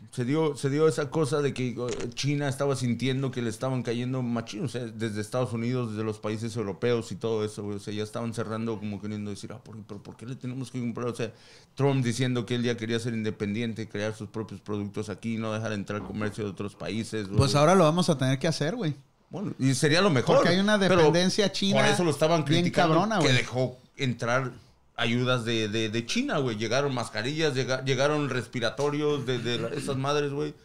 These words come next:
Speaker 1: Y todos dicen, "Qué, qué, qué chingón dejar la vida de los americanos en manos de China, güey. Porque están llegando cosas de China, güey. Siguen llegando los respiratorios, las mascarillas y toda esa madre, güey". Y te voy a decir, los chinos, güey, nu-, nunca dejaron, nunca dejaron de trabajar, güey. O sea, porque ellos,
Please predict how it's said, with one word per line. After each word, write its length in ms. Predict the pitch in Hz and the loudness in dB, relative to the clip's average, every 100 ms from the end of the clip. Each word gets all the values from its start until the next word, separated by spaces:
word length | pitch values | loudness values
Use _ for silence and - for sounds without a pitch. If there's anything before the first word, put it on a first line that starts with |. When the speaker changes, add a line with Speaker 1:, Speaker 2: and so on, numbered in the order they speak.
| _ _ - | _ _ -12
Speaker 1:
Y 100 | - | 0
todos 200 | 147 135 | 2 4
dicen, 280 | 135 139 117 | 2 -2 -6
"Qué, 180 | 175 156 | -8 -6
qué, 200 | 185 156 | -6 -6
qué 160 | 190 | -6
chingón 320 | - 190 196 | -4 -4 -4
dejar 380 | 196 160 180 175 - | -2 0 0 -4 -6
la 120 | - 156 | 0 2
vida 260 | 160 185 | 2 0
de 140 | 165 143 | 0 2
los 260 | 135 113 | 0 0
americanos 560 | 135 127 123 151 165 147 | 0 0 0 -2 -4 -2
en 100 | 131 | -2
manos 280 | 143 160 147 | -2 -4 -6
de 80 | |
China, 340 | 143 233 240 196 | -8 -6 -4 -4
güey. 180 | 165 147 _ _ _ _ | -8 -10 _ _ _ _
Porque 240 | 139 127 | -4 -2
están 280 | 131 147 151 | -2 -2 -2
llegando 400 | 147 151 151 139 | 0 0 -2 -4
cosas 320 | 147 143 139 | -4 -4 -6
de 100 | 139 | -6
China, 300 | - 196 143 | -8 -6 -6
güey. 120 | 123 | -4
Siguen 220 | 113 131 | -2 0
llegando 260 | 127 131 135 | 0 2 2
los 140 | 120 | 2
respiratorios, 640 | 107 92 113 104 - 135 131 | 0 -4 -4 -4 0 0 0
las 180 | 127 107 | 0 0
mascarillas 800 | 117 123 131 120 139 127 123 120 | -2 -2 -2 0 0 -2 -4 -6
y 60 | |
toda 240 | 101 120 123 | -6 -4 -4
esa 120 | 123 | -4
madre, 340 | 147 185 143 | -6 -8 -8
güey". 140 | - 117 - - - - - - - - - - | -8 -10 -14 -20 -20 -20 -20 -20 -20 -20 -18 -10
Y 60 | |
te 100 | 135 | 2
voy 120 | 147 160 | 6 6
a 20 | |
decir, 340 | 180 185 - - _ _ 139 | 6 4 2 -4 _ _ -2
los 160 | 131 | 0
chinos, 360 | 131 220 214 143 | 2 2 2 4
güey, 140 | 147 | 2
nu-, 320 | 117 123 139 151 | 2 0 2 4
nunca 260 | 165 180 | 2 2
dejaron, 360 | 160 143 185 170 | 2 2 2 0
nunca 180 | 160 190 | 0 2
dejaron 300 | 151 165 180 | 2 2 -2
de 100 | 147 | -4
trabajar, 420 | 131 127 120 170 | -2 0 2 2
güey. 180 | 165 180 | 2 2
O 60 | 127 | 0
sea, 120 | 143 | -2
porque 260 | 127 123 139 | -2 -4 -2
ellos, 400 | 165 180 - | 0 0 -2